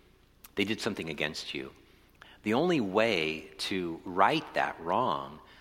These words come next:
uh, was through this shame-honor system. And it, it meant, it was incredible violence. There was incredible, uh, retaliation because of things that you rightly in the culture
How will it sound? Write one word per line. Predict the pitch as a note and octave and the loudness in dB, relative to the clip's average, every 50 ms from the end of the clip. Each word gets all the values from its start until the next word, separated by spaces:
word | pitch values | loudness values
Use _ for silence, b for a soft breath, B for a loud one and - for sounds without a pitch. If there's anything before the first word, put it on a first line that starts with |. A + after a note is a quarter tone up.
| B B B B B - | B B B B B -6
uh, | D#2 D2 C#2+ C#2+ E2 | -4 -2 -2 -4 -4
was | F#2 F#2+ F#2+ F#2 F2 - | 0 2 2 2 2 0
through | - - G#2 D#2+ | -4 -6 -6 -6
this | E2+ D#2+ | -6 -6
shame-honor | - - - D2+ D2+ D#2 F2+ C3+ D#3 A#2 | -4 -4 -4 -4 -2 -2 0 0 0 0
system. | - - - - - - - C2 - - B B B B B B B B | -2 -4 -6 -8 -10 -12 -14 -16 -18 -18 B B B B B B B B
And | - E2+ E2+ | -4 -2 -2
it, | F2 - - | -2 -4 -4
it | - G#2+ G#2 | -4 -4 -2
meant, | A2+ B2+ C3 - | 0 -2 -2 -2
it | - | -4
was | - - - | -4 -4 -4
incredible | G2 - - E3+ F3 D3+ E2+ D2+ | -4 -2 0 0 0 0 0 0
violence. | D2+ D2 D#2 E2+ D2+ B1+ - - - - - | 0 0 0 0 -2 -6 -10 -10 -10 -10 -8
There | - E2+ | -8 -8
was | D#2+ D#2 - | -8 -8 -8
incredible, | D#2+ - - G#2+ G#2+ G#2+ F#2 F2+ E2 D#2 - B B B B B B B - | -10 -6 -2 -2 0 0 -2 -4 -6 -6 -8 B B B B B B B -6
uh, | D#2 D2 C#2 C#2+ | -4 -4 -4 -4
retaliation | D2+ E2+ - - - - - A#2 A#2+ A#2+ G#2 F#2+ F2+ E2 D#2+ F2 F2 - - D#2+ D2+ | -4 -4 -4 -4 0 4 6 6 6 6 4 4 2 2 2 0 0 -2 -4 -6 -8
because | D#2 D2 - - D2+ - - | -10 -10 -8 -10 -10 -10 -12
of | - | -14
things | - - C2+ C2 B1+ - - - - - - - _ _ _ - - _ - _ _ _ _ _ _ _ - - - - | -12 -12 -12 -12 -14 -14 -14 -16 -16 -16 -20 -20 _ _ _ -20 -20 _ -20 _ _ _ _ _ _ _ -16 -14 -4 2
that | - G#2+ G2+ - B B B B B | 2 2 2 2 B B B B B
you | A#2+ C3 B2+ A2 | 2 2 2 2
rightly | F#2+ F#2+ G#2+ G#2+ A2 C3 - - G#2 F#2 F2+ F#2 | 2 4 6 6 6 6 4 2 -2 -2 -2 0
in | G2 G2 | 0 0
the | F#2+ G2 | -2 -2
culture | - - G2+ F#2+ F#2+ - - - C#2 C#2+ | -4 -2 -4 -2 -2 -4 -6 -6 -8 -10